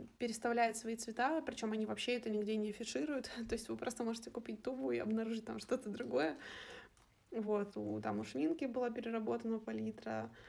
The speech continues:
там, ну, меня-, меняются там, допустим, не знаю, дизайн упаковки менялся, там у Эколайна они сделали бутылочки с пипетками, и как бы в интернет-магазине нет такого, там, купить старый Эколайн или купить новый Эколайн.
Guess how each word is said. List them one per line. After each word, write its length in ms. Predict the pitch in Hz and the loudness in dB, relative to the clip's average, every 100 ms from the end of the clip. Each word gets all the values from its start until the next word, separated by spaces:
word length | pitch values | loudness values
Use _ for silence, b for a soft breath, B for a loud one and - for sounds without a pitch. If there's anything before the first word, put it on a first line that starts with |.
| B B - | B B -4
там, 400 | 208 190 202 214 - - - - | -2 -2 -4 -6 -10 -16 -20 -8
ну, 220 | 262 277 - | 0 0 2
меня-, 300 | 247 269 262 | 2 4 4
меняются 500 | 247 277 294 277 226 | 2 0 0 0 -2
там, 160 | 208 | 0
допустим, 460 | 208 208 196 214 208 | -2 -4 -6 -2 0
не 80 | 208 | 0
знаю, 240 | 208 208 | 0 0
дизайн 260 | 208 226 214 | 2 2 2
упаковки 560 | 196 196 277 285 - | 0 2 2 2 -2
менялся, 400 | 240 220 226 226 | 0 2 2 0
там 180 | 226 208 | -4 -2
у 200 | 208 214 B B - | 0 -2 B B -6
Эколайна 800 | 220 214 220 240 220 208 208 - | 0 2 4 4 4 2 0 0
они 160 | 220 208 | 0 0
сделали 340 | 202 220 214 | 0 0 0
бутылочки 480 | 208 220 226 226 214 | -2 0 -2 -2 -6
с 60 | - | -6
пипетками, 560 | 208 240 320 - 233 | -4 -2 -2 0 0
и 360 | 220 233 214 214 - - - | 0 0 0 -4 -10 -18 -10
как 120 | 208 | -6
бы 100 | 208 | -2
в 40 | |
интернет-магазине 680 | 214 233 240 220 220 247 269 | 0 0 0 2 2 2 4
нет 200 | 233 233 | 2 0
такого, 300 | 202 208 208 | -2 -4 -4
там, 180 | 202 226 | -6 -8
купить 240 | 240 226 | -8 -6
старый 320 | - 320 370 | 0 4 4
Эколайн 320 | 269 269 262 247 | 4 2 2 0
или 100 | 240 | -2
купить 260 | - 226 | -4 -4
новый 260 | 208 202 202 | -2 -2 -2
Эколайн. 360 | 214 208 220 | -4 -4 -4